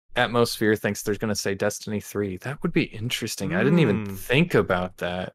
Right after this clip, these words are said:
Speaker 2: Mm.
Speaker 1: You think that they could do a Destiny three?
Speaker 2: You think they show that at Xbox, maybe?
Speaker 1: Uh, yeah, probably. Well, yeah, 'cause PlayStation, as far as I know, doesn't have a, a thing right now
Speaker 2: And,
Speaker 1: going
Speaker 2: you
Speaker 1: on.
Speaker 2: know, also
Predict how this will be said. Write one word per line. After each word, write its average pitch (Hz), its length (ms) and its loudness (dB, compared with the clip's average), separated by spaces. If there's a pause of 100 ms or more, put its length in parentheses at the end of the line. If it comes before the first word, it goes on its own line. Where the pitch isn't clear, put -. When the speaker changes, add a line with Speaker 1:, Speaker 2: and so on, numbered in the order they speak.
(120)
Speaker 2:
Mm. 196 680 -2
Speaker 1:
You 110 80 -2
think 160 300 0
that 190 180 4
they 175 100 6
could 123 260 0
do 135 200 2
a - 20 4
Destiny 120 480 0
three? 104 480 -4 (380)
Speaker 2:
You 139 100 -8
think 147 200 -6
they 139 120 0
show 156 240 -2
that 147 160 0
at 143 260 2
Xbox, 87 460 -2
maybe? 95 400 -8 (1300)
Speaker 1:
Uh, 101 380 2
yeah, 95 240 -6 (160)
probably. 98 500 -2 (100)
Well, 214 380 2 (420)
yeah, 156 200 6
'cause 139 240 -2
PlayStation, 131 720 0
as 113 120 -6
far 139 200 0
as 120 100 -2
I 127 80 2
know, 117 160 0
doesn't 104 280 -2
have 107 200 -2
a, 98 260 -2
a 104 140 -2
thing 107 220 -8
right 95 160 -6
now 95 240 -8 (600)
Speaker 2:
And, 202 160 4
Speaker 1:
going 190 120 0
Speaker 2:
you 151 80 2
Speaker 1:
on. 147 40 2
Speaker 2:
know, 135 200 4
also 123 340 0